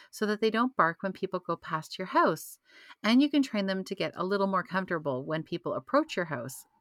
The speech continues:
so that they are alert and watchful without barking too much.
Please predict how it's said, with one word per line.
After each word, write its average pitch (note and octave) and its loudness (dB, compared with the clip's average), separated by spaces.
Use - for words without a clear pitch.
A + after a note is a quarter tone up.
so - -2
that C#4 4
they C#4+ 2
are A#3 10
alert F#3 4
and F3 -4
watchful C4+ 2
without F3+ 0
barking D3+ -4
too F3+ -6
much. - -12